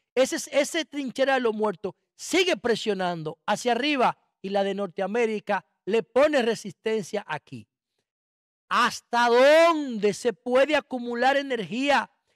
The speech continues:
sin liberarla de repente? Toda esta falla en estas dos placas, yo no sé.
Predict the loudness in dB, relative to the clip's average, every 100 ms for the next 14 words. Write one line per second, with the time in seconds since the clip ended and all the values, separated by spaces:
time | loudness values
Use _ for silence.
0 | _ _ _ -12 -8 -6 -2 0 0 2
1 | 2 2 0 0 2 2 -2 -10 -10 _
2 | -2 0 -2 2 2 2 -4 -12 -10 -6
3 | -4 -2 -4 -6 -2 -2 -2 -6 -12 -8
4 | -6 -6 -12 -16